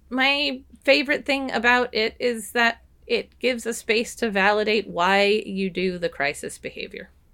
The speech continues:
Or whatever they call it, problem behavior, crisis urge, I don't remember. Um, because you have reasons. That's why you do anything, is because you have reasons.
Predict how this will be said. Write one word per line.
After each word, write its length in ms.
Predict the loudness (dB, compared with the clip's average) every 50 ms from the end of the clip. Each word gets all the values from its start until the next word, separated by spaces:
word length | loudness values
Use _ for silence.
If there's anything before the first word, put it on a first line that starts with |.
| -20 -20 -20 -20 -18
Or 100 | -16 -16
whatever 280 | -12 -12 -12 -10 -10
they 80 | -10 -10
call 160 | -8 -8 -8
it, 140 | -10 -10 _
problem 260 | -6 -6 -6 -6 -6
behavior, 400 | -8 -8 -8 -8 -10 -10 -10 -12
crisis 420 | -10 -8 -8 -8 -8 -8 -10 -10 -10
urge, 280 | -10 -10 -10 -10 -10
I 60 | -10
don't 100 | -10 -10
remember. 260 | -14 -16 -18 -18 -20 -20 -2 4
Um, 440 | 6 8 8 8 8 4 2 -4 -8 _ _ _ -20 -20 -20 -20 -20 -20 -20 -20 -20 -20 -20 _ _ _ _ _ _ _ _ _ _ _ _ _ _ _
because 380 | -2 0 2 4 2 2 2 -2
you 100 | -2 -2
have 300 | 2 2 2 2 2 2
reasons. 760 | 2 2 2 2 2 -2 -10 -10 -10 -10 -10 -10 -12 -14 -20 _ _ _ -20 -20 -20 -20 -20 -20 -20 -20 -20 -20 -20 -20 -20 -20 -20 -20 -20 -18 _
That's 280 | -10 -10 -10 -8 -6 -2
why 480 | 2 4 4 4 4 4 2 0 -4 -8 -14 -20 -20 -20 -20 -20 -20 -20 -20 -20 -20 -20 -14 -6
you 160 | -4 -2 0
do 160 | 0 0 2
anything, 480 | 2 2 0 0 -2 -4 -8 -12 -12 -16 -14 -8
is 220 | -6 -6 -6 -4
because 340 | -6 -4 -2 0 0 0 -2
you 120 | -6 -4
have 280 | 0 0 0 0 0 -4
reasons. 800 | -6 -6 -6 -8 -8 -10 -12 -12 -10 -10 -10 -8 -8 -10 -12